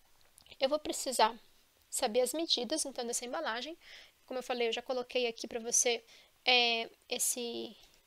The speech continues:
esse rascunho aqui por cima, né, de esses retângulos aqui traçados, indicando os tamanhos dessa embalagem. Então, eu consigo ver aqui em cima, ó, que ela tem sessenta e cinco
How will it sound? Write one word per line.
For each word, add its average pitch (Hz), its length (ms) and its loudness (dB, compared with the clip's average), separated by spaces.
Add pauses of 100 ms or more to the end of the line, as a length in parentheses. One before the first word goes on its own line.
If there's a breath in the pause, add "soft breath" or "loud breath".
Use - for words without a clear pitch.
(520)
esse 226 640 -6 (100)
rascunho 262 560 -4
aqui 214 180 -10
por - 140 -16
cima, 277 360 -2
né, 247 180 -2
de 226 200 -6 (380 loud breath)
esses - 200 -6
retângulos 240 540 -4
aqui 233 160 -10
traçados, 240 640 -2 (300 loud breath)
indicando 277 540 -4 (160)
os 277 100 -4
tamanhos 233 480 -4
dessa 247 200 -4
embalagem. 262 560 -6
Então, 247 220 -8
eu 254 60 -4
consigo 277 380 -6
ver 247 220 2
aqui - 280 -4 (460)
em 254 80 -16
cima, 254 520 -2
ó, - 40 -18 (640 loud breath)
que - 100 -8
ela 247 140 0
tem 240 140 -10
sessenta 311 560 -6
e 349 40 -6
cinco 247 640 -8